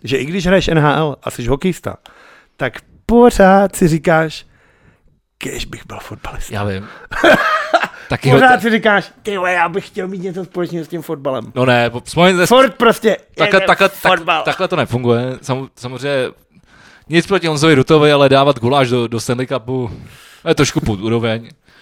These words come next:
Speaker 2: Vzpomeňte si naopak na Petra Čecha, který se splnil sen a stal se hokejovým brankářem, i přesto, že byl nejúspěšnějším
Speaker 1: No.
Speaker 2: gol-, golmanem v Kopané. <laughs>
Speaker 1: A víc Spartan.
Speaker 2: Ještě ke všemu. No, ale tak i tak si splnil sen a nakonec,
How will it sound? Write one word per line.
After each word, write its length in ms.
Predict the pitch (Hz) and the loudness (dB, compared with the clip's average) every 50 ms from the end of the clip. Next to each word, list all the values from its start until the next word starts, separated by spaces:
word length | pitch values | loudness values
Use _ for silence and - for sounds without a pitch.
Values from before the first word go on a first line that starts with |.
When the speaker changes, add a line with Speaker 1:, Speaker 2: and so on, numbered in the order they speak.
| _ _ _ _ _ _ | _ _ _ _ _ _
Speaker 2:
Vzpomeňte 460 | - - - 196 233 277 277 269 262 - | -6 -2 2 4 4 4 2 0 -2 -4
si 120 | - 226 | -4 -4
naopak 400 | 202 220 240 - 196 156 - - | -4 -6 -4 -2 -2 -2 -2 -2
na 240 | 131 135 131 131 117 | -2 -2 -2 -2 -2
Petra 280 | - 139 127 175 156 | -2 -4 -4 -2 -4
Čecha, 280 | - - 175 - 185 139 | -2 -2 -2 0 0 -2
který 240 | - - 120 123 120 | -2 -2 -4 -6 -6
se 200 | - - 123 135 - - _ _ - | -8 -10 -12 -12 -14 -18 _ _ -18
splnil 360 | - - - - 131 139 147 135 | -18 -8 -6 -4 -4 -4 -4 -4
sen 200 | - 123 127 - | -4 -4 -4 -4
a 60 | 120 | -6
stal 160 | 117 - 120 | -6 -4 -4
se 120 | 113 - 123 | -2 0 2
hokejovým 320 | 113 110 - 139 139 131 | 2 2 2 2 0 0
brankářem, 520 | 123 117 117 - 170 170 156 - 123 117 117 - | -2 -4 -4 -2 0 0 0 -2 -4 -8 -12 -12
i 120 | - 131 | -12 -10
přesto, 300 | - - 127 - - 131 | -6 -6 -4 0 0 0
že 140 | 113 110 - | 0 0 0
byl 220 | - 147 143 147 | 0 0 -2 -2
nejúspěšnějším 600 | 143 151 139 - - 143 160 - 165 170 180 165 147 | 0 -2 -2 2 2 2 2 2 2 0 0 2 4
Speaker 1:
No. 60 | 151 165 | 2 4
Speaker 2:
gol-, 100 | 151 131 - - - - - - | 4 2 0 -2 -8 -14 -8 -4
golmanem 480 | 143 147 151 - - 160 165 165 156 - - 392 - - - - 453 | 0 0 2 4 4 4 4 2 0 -2 -2 -4 -4 -4 -6 -4 0
v 20 | - | 0
Kopané. 400 | 165 156 - 214 214 190 135 - - 127 - - 311 - - - 330 - - - | 2 4 4 4 4 4 2 0 -4 -4 0 0 0 0 2 0 -2 -2 -2 -4
<laughs> 720 | - 381 - - - - - - - - - - - - - | -6 -8 -8 -8 -12 -14 -14 -12 -12 -10 -12 -12 -6 0 2
Speaker 1:
A 80 | 185 | 2
víc 160 | 180 180 185 | 2 2 2
Spartan. 540 | 202 180 - 180 180 180 175 139 120 113 120 - _ _ _ _ _ _ - - - - - - _ _ _ _ - | 0 2 2 2 2 2 2 0 0 -2 -6 -10 _ _ _ _ _ _ -20 -20 -20 -20 -20 -20 _ _ _ _ -20
Speaker 2:
Ještě 260 | - - - - 123 | -18 -12 -10 -8 -6
ke 120 | - 113 | -6 -6
všemu. 280 | 107 - 120 101 95 - - - 85 - - - | -6 -8 -10 -12 -12 -12 -4 -2 -2 -2 0 0
No, 120 | 151 196 | 2 2
ale 180 | 240 269 302 277 | 4 6 6 6
tak 140 | 240 247 240 | 4 2 2
i 80 | 247 | 2
tak 140 | 240 240 - | 0 2 2
si 80 | - 214 | 2 2
splnil 300 | - 214 196 185 185 175 | 4 4 4 6 4 4
sen 220 | - 175 156 156 | 4 4 4 4
a 40 | 156 | 4
nakonec, 260 | 151 147 160 151 147 | 2 4 2 2 0